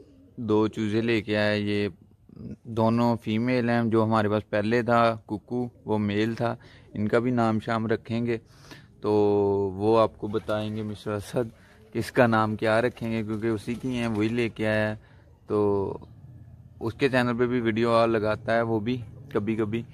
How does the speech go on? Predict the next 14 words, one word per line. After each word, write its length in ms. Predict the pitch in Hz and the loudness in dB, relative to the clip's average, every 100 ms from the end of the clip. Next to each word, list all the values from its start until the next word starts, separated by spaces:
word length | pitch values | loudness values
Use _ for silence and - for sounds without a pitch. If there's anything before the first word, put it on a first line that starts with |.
| - - - | -20 -18 -6
तो 220 | 107 104 | -2 0
वो 160 | 104 107 | 0 0
भी 160 | 123 | 2
आप 140 | 123 113 | 2 2
लोग 220 | 113 110 | 2 2
लाजमी 300 | 113 110 110 120 | 4 4 2 0
देखा 320 | 110 - 113 | 0 2 0
करें 220 | 110 113 | 2 0
और 200 | 113 110 104 - - - - - - | 0 0 -4 -8 -18 -20 -20 -20 -20
support 380 | - 110 117 110 | -4 2 2 2
किया 260 | 117 107 | 0 0
करें 200 | 107 110 | 0 -4
छोटे 320 | 110 107 107 110 | -4 -6 -6 -6
को। 200 | 120 | -6